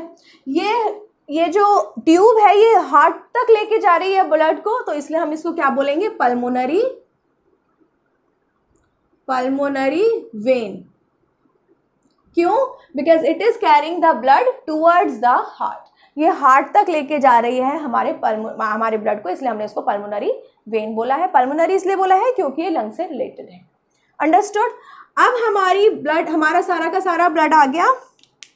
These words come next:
Left auricle में। तो left auricle क्या हो गया? relax हो गया, क्योंकि इसमें सारा का सारा oxygenated blood अब भर चुका है। Now जब when la-, uh, left auricle will contract,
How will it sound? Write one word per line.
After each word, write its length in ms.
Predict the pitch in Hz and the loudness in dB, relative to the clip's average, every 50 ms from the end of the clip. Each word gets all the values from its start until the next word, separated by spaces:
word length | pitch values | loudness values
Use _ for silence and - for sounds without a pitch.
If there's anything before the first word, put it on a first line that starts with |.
| _ _ - _ - | _ _ -20 _ -4
Left 280 | 269 277 302 - - - | 0 0 0 2 2 4
auricle 400 | 285 277 277 330 - 339 294 277 | 6 6 6 4 2 2 2 2
में। 100 | 269 269 | 2 4
तो 80 | 277 285 | 4 4
left 240 | 277 294 - - | 4 4 2 4
auricle 380 | 339 302 302 339 330 349 339 370 | 4 4 4 4 2 2 2 2
क्या 140 | 311 359 349 | 4 2 2
हो 160 | 381 370 311 311 | 4 2 2 0
गया? 180 | 269 330 349 466 - - - _ _ _ _ _ _ _ _ | 2 2 0 0 -2 -8 -16 _ _ _ _ _ _ _ _
relax 480 | 233 269 277 277 240 233 247 247 - - | -2 2 4 4 4 4 2 0 -2 -2
हो 80 | 233 190 | -2 -2
गया, 140 | - 175 - | -2 -6 -8
क्योंकि 280 | - - 302 285 269 339 | -6 -8 -8 -6 -4 -6
इसमें 200 | 339 - 330 349 | -4 -4 -6 -2
सारा 300 | - 339 262 262 269 294 | 0 2 4 4 4 2
का 140 | 311 370 381 | 0 -2 -4
सारा 280 | 381 330 262 247 269 302 | 0 0 0 2 2 2
oxygenated 720 | 285 269 269 - 277 233 262 262 240 247 226 285 277 226 | 2 0 0 -2 -6 -6 -4 -4 -6 -4 -6 -6 -6 -2
blood 200 | 254 269 302 311 | -2 -2 0 0
अब 100 | 285 240 | -4 -2
भर 180 | 277 262 208 214 | -2 -2 -2 -2
चुका 260 | - - 214 - 185 | -4 -8 -8 -6 -6
है। 180 | 185 190 - - _ _ _ - - _ _ _ _ - | -6 -6 -8 -14 _ _ _ -20 -20 _ _ _ _ 0
Now 260 | 277 302 339 - 392 539 554 | 2 4 6 6 6 6 6
जब 260 | 440 494 494 466 392 - _ _ _ _ - | 6 6 4 4 2 -4 _ _ _ _ -2
when 280 | 254 285 349 427 453 370 | 2 4 4 6 6 6
la-, 260 | 320 302 277 277 - | 6 6 4 4 4
uh, 180 | - 277 269 262 277 | 6 6 6 8 6
left 240 | 311 480 - - - - | 4 2 2 0 2 4
auricle 400 | 294 302 302 370 403 453 523 480 | 4 6 6 4 2 0 0 2
will 160 | 494 494 453 466 | 4 4 4 6
contract, 540 | 392 359 320 320 - 294 294 277 226 - | 4 4 4 4 4 4 4 2 0 -2